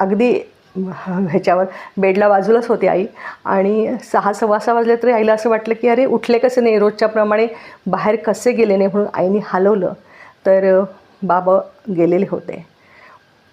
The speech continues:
जातानासुद्धा ते इतके तृप्त ह्याने गेले की आई एक फुटावर होती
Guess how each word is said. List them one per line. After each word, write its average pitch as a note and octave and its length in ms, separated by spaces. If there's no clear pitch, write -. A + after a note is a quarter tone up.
जातानासुद्धा G#3 920
ते A3 260
इतके - 380
तृप्त A3+ 320
ह्याने A#3 200
गेले A3+ 140
की A3+ 120
आई G3+ 340
एक G#3 200
फुटावर G#3 400
होती G3+ 200